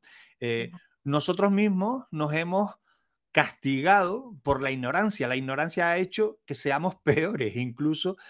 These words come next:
Speaker 1: de lo que realmente somos por naturaleza, ¿no? Bueno, pues eso surge ahí en la Edad Media, eh, en
Speaker 2: Tú lo has
Speaker 1: esa
Speaker 2: dicho,
Speaker 1: época
Speaker 2: la
Speaker 1: convulsa, ¿no?
Speaker 2: ignorancia, la clave en todo esto, siempre, antes y hoy en día también, en la actualidad.
Speaker 1: Fíjate que la Iglesia,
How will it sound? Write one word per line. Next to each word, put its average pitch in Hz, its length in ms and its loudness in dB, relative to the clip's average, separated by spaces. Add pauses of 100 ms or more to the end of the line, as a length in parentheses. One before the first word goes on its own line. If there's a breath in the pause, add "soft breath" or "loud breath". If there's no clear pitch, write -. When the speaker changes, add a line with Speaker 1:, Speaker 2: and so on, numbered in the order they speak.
(260 loud breath)
Speaker 1:
de 135 180 4
lo 139 120 4
que 127 320 2
realmente 143 500 0
somos 147 260 -4
por 135 200 -4
naturaleza, 104 760 -6
¿no? 135 260 -16
Bueno, - 220 -20
pues - 180 -14
eso 123 200 -2
surge 113 320 -6
ahí 117 180 0
en 113 80 -2
la 107 80 0
Edad 110 160 -2
Media, 127 380 0 (480 loud breath)
eh, 104 840 0 (240)
en 127 120 4
Speaker 2:
Tú - 20 4
lo 170 80 6
has - 80 4
Speaker 1:
esa 143 40 6
Speaker 2:
dicho, 147 280 4
Speaker 1:
época - 0 -
Speaker 2:
la 180 160 2
Speaker 1:
convulsa, 180 540 2
¿no? 208 180 -4
Speaker 2:
ignorancia, 202 240 -2
la 165 260 -4
clave 170 300 -2
en 165 80 -10
todo 156 300 -8
esto, 151 240 -14
siempre, - 480 -6
antes 240 360 -4
y 185 200 -6
hoy 165 120 -4
en 160 120 -8
día 160 200 -8
también, 165 340 -14
en 160 60 -18
la 147 60 -14
actualidad. 147 460 -18 (840 loud breath)
Speaker 1:
Fíjate 160 440 4
que 180 400 6
la 135 160 4
Iglesia, 156 720 2